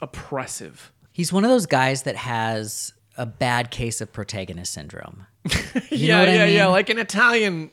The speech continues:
Speaker 1: like a Giallo protagonist. He's like the
Speaker 2: Yeah.
Speaker 1: hero in a Giallo movie where it's just like, "I'm me and I'm great."
Speaker 2: But even more so, like, <sighs> I don't know, it's just like that upper class privileged white dude you see in society now who just thinks they're the main character in every story.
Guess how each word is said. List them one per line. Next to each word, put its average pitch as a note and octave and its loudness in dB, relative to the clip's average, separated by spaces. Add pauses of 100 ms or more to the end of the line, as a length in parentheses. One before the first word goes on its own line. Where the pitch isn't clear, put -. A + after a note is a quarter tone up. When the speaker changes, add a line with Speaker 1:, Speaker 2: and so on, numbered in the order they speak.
Speaker 1:
like F3 0
a F3+ 4
Giallo F3 2 (140)
protagonist. B2+ -4 (240)
He's E3 -6
like F3+ 0
the G3 2
Speaker 2:
Yeah. F3 0
Speaker 1:
hero G3 4
in F#3+ 2
a F3 2
Giallo D#3+ 4
movie A#2+ -4
where B2+ -2
it's C3 -4
just C#3 -6
like, C3+ 2
"I'm D3 2
me D3+ 0
and B2+ -4
I'm B2 -4
great." A2+ -4 (260)
Speaker 2:
But G3+ 2
even B3+ 2
more G3 4
so, G3 2
like, D#3+ 0
<sighs> - -18
I A2+ -16
don't F#2 -14
know, F#2 -14
it's G#2+ -14
just - -12
like A#2 -8
that A2 -10
upper B2 -8
class A#2 -8
privileged A2 -10
white G2+ -8
dude F#2+ -10
you G2+ -10
see G2 -10
in F#2+ -12
society F#2+ -12
now F2+ -12
who F#2+ -14
just F#2 -14
thinks G2+ -10
they're G2 -10
the G2 -12
main G2 -10
character F#2+ -10
in F#2 -12
every F2+ -14
story. - -14